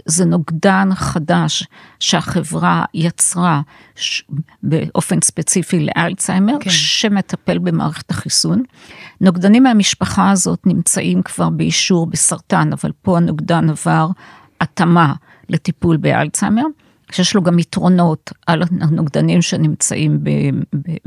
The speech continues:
Speaker 1: בסרטן, בטיפול בסרטן. וכיוון שזה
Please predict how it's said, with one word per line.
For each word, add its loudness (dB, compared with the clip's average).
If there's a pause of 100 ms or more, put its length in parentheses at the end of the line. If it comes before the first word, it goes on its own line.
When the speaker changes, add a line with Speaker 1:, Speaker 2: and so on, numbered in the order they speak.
(220)
Speaker 1:
בסרטן, -2
בטיפול -4
בסרטן. 0 (1000)
וכיוון 0
שזה -2